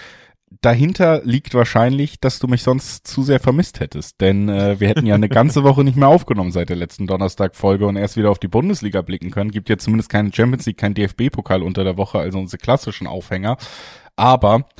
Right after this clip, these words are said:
Speaker 1: du hast natürlich einen guten Grund gefunden, mich hier nochmal vors Mikrofon zu bekommen, denn wie gesagt, in Spanien im Copa del Rey wird der Clasico ausgespielt und das ist ein Spiel, sobald das auf dem Plan steht, sobald das ausgetragen wird, guckt da natürlich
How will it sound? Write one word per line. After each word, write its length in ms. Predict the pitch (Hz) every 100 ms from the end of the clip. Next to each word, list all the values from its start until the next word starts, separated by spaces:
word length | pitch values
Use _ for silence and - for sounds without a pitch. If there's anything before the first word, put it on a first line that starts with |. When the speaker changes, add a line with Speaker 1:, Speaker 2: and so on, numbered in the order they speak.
| - -
Speaker 1:
du 100 | 104
hast 160 | 127 135
natürlich 240 | 131 135
einen 100 | 135
guten 200 | 143 135
Grund 240 | 127 160
gefunden, 500 | - - 107 95 90
mich 140 | 90 90
hier 160 | 101
nochmal 360 | 95 90 95 92
vors 260 | - 98 -
Mikrofon 500 | 107 104 - 107 101
zu 120 | 101
bekommen, 460 | 101 - 135 120 - - - _ _
denn 280 | 117 135 151 - _ -
wie 200 | 101 107
gesagt, 420 | 107 107 85 -
in 80 | 90
Spanien 540 | - 107 120 135 120
im 100 | 110
Copa 260 | - 113 107
del 140 | 104
Rey 320 | 101 104 113
wird 160 | 104 95
der 60 | 98
Clasico 420 | - 107 - -
ausgespielt 520 | 113 110 113 120 113
und 100 | 110
das 140 | 107 113
ist 100 | 107
ein 140 | 101
Spiel, 280 | - 113 113
sobald 400 | 101 - 110 113
das 140 | 110
auf 180 | 101 -
dem 200 | 107 101
Plan 260 | 104 101 107
steht, 300 | - 107 -
sobald 280 | 95 98
das 120 | - 95
ausgetragen 560 | 95 - - 95 95
wird, 160 | 98 -
guckt 240 | 98 -
da 80 | 101
natürlich 420 | 98 - 98 -